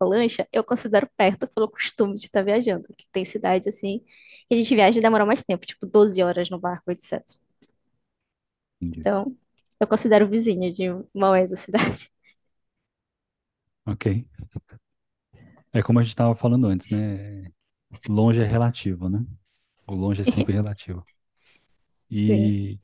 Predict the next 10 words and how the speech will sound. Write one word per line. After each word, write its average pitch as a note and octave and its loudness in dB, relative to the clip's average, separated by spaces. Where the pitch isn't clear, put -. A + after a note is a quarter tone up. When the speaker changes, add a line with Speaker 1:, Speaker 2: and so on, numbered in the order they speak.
Speaker 2:
e, E3 -2
e B2 -2
que - 0
ano G3 6
foi B2 2
que - -20
você F#2+ -4
começou G#2 0
a F#2 -4
sua, F2+ -6